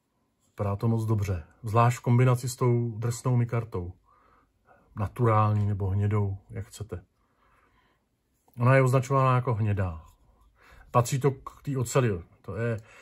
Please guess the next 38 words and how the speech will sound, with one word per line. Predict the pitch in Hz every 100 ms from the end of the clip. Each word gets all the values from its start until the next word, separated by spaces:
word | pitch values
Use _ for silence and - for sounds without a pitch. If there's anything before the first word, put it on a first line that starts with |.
| -
to | -
se | 135 196
mně | 190
na | 165
Spyderku | - 160 165 160
líbí. | 139 123 123
Oni | 117 131 135 104
mají | 107 117 131 127 120 _ _
ke | 131
každý | 120 123 117 127
oceli | 107 127 123 123 - _ _ _ -
i, | 127 120
eh, | - _ _ _ _ - 104 104 101
svůj | - - 117 123
materiál | 120 110 120 120 117 117
a | 113
barvu | 110 110 113 117 -
rukojetí. | 117 107 107 107 95 -
Dobře | 98 113 143
se | 151
to | 151
pak | 151 -
poznává, | 131 117 131 131 135 131 135 _ - - - _ 120
co | 110 123
to | 131
je | 127
za | 120 117
řadu, | 120 117 120 123 - _ _ _ _ _ _ _ -
kam | 113 107
ten | 127 123
nůž | 120
patří | - 107 - - 120
a | 120
co | - 110
od | 107
něj | 117 113 110 -
můžeme | 101 104 110 110
čekat. | 107 104 85 - -